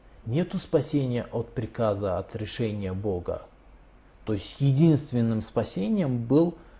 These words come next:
ковчег Ноя, ковчег Нуха, алейхиссалама. И пр-, посланник Аллаха, саллаллаху алейхи вассалям, говорит: «Масалю ахли бейти, масалю сафинати Нух».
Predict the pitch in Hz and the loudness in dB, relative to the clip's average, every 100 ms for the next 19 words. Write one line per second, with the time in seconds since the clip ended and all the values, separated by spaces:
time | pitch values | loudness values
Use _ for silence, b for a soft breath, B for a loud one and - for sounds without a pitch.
0 | B B B - - 113 101 - 120 - | B B B -18 -6 -4 -4 -6 -6 -8
1 | - - - - - 120 104 90 - - | -20 -20 -20 -20 -8 -4 -4 -4 -8 -16
2 | - - - - - 90 - 92 - - | -20 -20 -20 -20 -12 -8 -6 -8 -10 -6
3 | 131 117 - 101 95 95 95 92 90 87 | -2 -2 -4 -6 -6 -6 -4 -4 -4 -8
4 | - - B B B - 104 98 - - | -14 -20 B B B -8 -8 -8 -10 -12
5 | - - 101 - 117 113 113 147 143 117 | -12 -12 -10 -4 -4 -2 0 0 0 -4
6 | 107 107 104 98 101 95 92 117 117 139 | -2 0 -2 -2 -8 -10 -10 -8 -4 -6
7 | 156 B B B - 151 - 143 123 120 | -6 B B B -8 -6 -2 0 0 0
8 | 117 156 196 - 131 156 196 202 170 147 | -2 0 -2 -2 -2 0 0 2 4 2
9 | - 120 120 110 107 110 110 92 | 0 -4 -2 -4 -6 -6 -6 -8